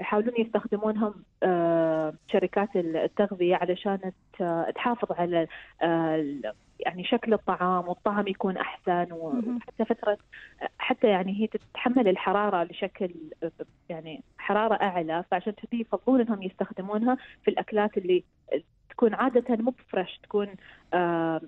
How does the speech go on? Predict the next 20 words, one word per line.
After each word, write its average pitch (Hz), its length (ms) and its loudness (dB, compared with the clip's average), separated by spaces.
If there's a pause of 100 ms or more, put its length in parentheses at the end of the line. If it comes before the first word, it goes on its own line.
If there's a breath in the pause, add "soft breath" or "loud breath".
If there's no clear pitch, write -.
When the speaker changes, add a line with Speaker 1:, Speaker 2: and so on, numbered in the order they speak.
(140)
Speaker 1:
لمدى 208 320 4
أبعد، 165 440 2
يعني 143 380 -8
ممكن 208 240 -4
Speaker 2:
مهم. 233 560 -4
Speaker 1:
تتخزن 196 420 -2
لفترة 185 420 -2
طويلة. 170 420 -2
الكيك - 360 0
الجاهز، 185 580 2 (420 loud breath)
ال-، 175 760 -2 (460)
الأشياء 180 760 0
سريعة 202 400 4
التحضير، 185 720 2 (320 loud breath)
Speaker 2:
أيوة. 233 340 -6
Speaker 1:
هالأشياء 254 380 0
عادة 254 480 0
تكون 233 360 -2
عالية 196 460 -2
بال-، 156 440 -10